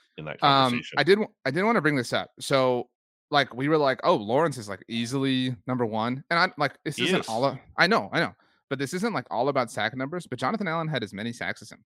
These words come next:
Speaker 2: They both had seven and a half. You know what I mean? And
Speaker 1: Yeah.
Speaker 2: again, they were, they're just, they're closer than we think. Like, this is a closer than it feels sort of position, or at least, you know, discussion for these two players, or three players.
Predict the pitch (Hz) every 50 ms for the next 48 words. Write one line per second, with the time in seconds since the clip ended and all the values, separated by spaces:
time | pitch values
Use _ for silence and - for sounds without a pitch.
0 | _ - 131 135 156 175 190 165 - - 151 156 147 131 113 110 120 - - -
1 | _ _ _ _ _ _ _ _ _ - 147 165 170 170 170 170 170 - 147 143
2 | 135 131 127 120 - 139 131 160 160 135 131 113 - _ _ _ _ _ - 143
3 | 175 233 233 - 160 180 170 254 269 - - _ 147 160 160 - - - 208 240
4 | 254 - 254 240 233 226 208 - 247 180 - - - 135 131 156 143 - 151 165
5 | - - - - 165 185 190 - - 202 196 196 180 175 160 156 127 - - -
6 | 156 151 156 151 147 147 147 139 - - - - - - - 143 135 131 120 107
7 | _ - 127 110 - 123 107 - - - _ _ - 131 127 123 - 127 131 123
8 | - - - - _ - 131 127 120 110 104 95 - 107 - - 127 104 - -
9 | - - - 120 107 107 - - - 107 - - 95 - - - - - _ _
10 | _ _ _ _ _ - 127 123 - 147 196 208 - - - - - - -